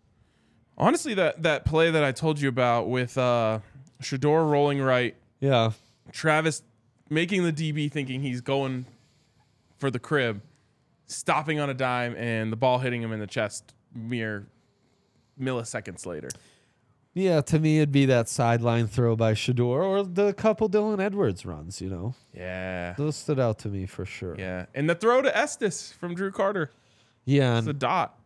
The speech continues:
Speaker 2: God, I'd love some numbers and to be a smidge more dialed on the line because I could tell you a few more in-depth plays that came from them, but don't got it at me.
Speaker 1: All right. Or the throw with pressure in his face on the dig route to Travis.
Speaker 2: Mm-hmm. Yep.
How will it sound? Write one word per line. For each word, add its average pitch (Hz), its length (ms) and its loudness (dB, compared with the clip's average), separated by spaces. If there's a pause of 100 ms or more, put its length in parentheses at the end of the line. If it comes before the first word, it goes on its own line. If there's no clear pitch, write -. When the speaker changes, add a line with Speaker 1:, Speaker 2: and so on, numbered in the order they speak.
(140)
Speaker 2:
God, 151 340 2
I'd 127 140 0
love 127 240 2
some 131 300 -4
numbers 117 560 0
and 113 160 -2
to 120 80 2
be 110 160 2
a 104 40 2
smidge 120 600 -4
more 117 180 -2
dialed 101 380 0
on 98 160 -4
the 95 80 -4
line 92 500 -6
because 92 320 -8
I 95 120 -6
could 92 200 -12
tell 95 160 -6
you 92 140 -8
a 85 40 -12
few 92 240 -10
more 87 460 -12
in-depth 95 560 -12
plays 87 380 -8
that 82 260 -12
came 85 240 -14
from 73 260 -14
them, 62 240 -18
but - 200 -20 (640)
don't 110 180 -6
got 64 220 -10
it 65 100 -12
at 67 140 -16
me. 87 120 -16 (840)
Speaker 1:
All 101 60 -6
right. 113 260 0 (380)
Or 180 220 4
the 180 80 0
throw 147 420 2
with 127 240 -2
pressure 127 300 0
in 120 60 -4
his 117 120 -6
face 113 240 -4
on 107 100 -8
the 107 80 -6
dig 104 240 -6
route 95 200 -6
to - 80 -20
Travis. - 420 -12 (260)
Speaker 2:
Mm-hmm. 107 280 -6 (260)
Yep. 113 180 0